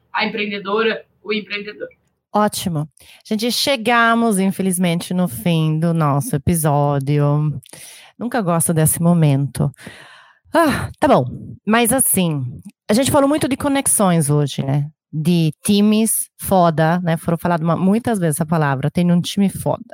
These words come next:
Speaker 2: <laughs> Preciso encontrar as pessoas corretas. Preciso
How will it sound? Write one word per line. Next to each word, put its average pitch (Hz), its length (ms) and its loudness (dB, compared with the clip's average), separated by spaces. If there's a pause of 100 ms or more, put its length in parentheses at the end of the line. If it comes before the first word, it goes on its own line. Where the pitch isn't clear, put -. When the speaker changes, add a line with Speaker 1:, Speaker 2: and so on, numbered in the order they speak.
Speaker 2:
<laughs> 220 800 -2
Preciso 202 380 0
encontrar 185 360 0
as 185 80 -4
pessoas 185 440 -4 (120)
corretas. 165 680 -4
Preciso 170 540 0